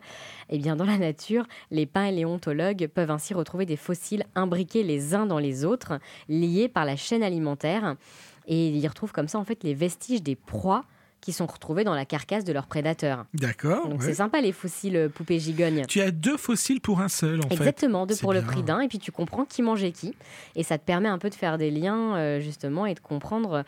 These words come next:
Speaker 1: à cette époque-là comment fonctionnait la chaîne alimentaire. Et pour la première fois, c'est le repas, en fait, du terrible Basilosaurus isis. Alors là, pareil, j'invite à aller regarder des photos <laughs> pour voir à quoi ça ressemblait. C'est vrai qu'on n'avait pas trop envie de tomber nez à nez.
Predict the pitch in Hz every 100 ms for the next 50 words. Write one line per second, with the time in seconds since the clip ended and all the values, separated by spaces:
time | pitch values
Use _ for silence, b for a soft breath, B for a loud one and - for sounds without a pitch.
0 | B B - 147 165 175 147 143 180 208
1 | - 156 180 202 170 160 139 175 220 156
2 | 196 185 175 156 156 131 - B B B
3 | 143 139 - 254 156 120 - - 330 226
4 | 156 - - 180 - B B - 214 165
5 | 151 208 240 247 233 165 160 180 175 147
6 | 139 - 311 247 285 277 214 170 147 131
7 | 170 254 214 226 240 240 196 196 196 233
8 | - - 240 233 202 330 170 160 165 233
9 | 214 214 240 - 151 165 - 180 151 143
10 | 151 160 196 175 170 170 143 - 262 -
11 | 208 - 220 - 208 262 - 440 415 -
12 | 180 185 202 208 208 208 - 190 214 -
13 | 220 196 175 160 - 226 - 220 202 190
14 | 175 175 165 175 180 175 156 170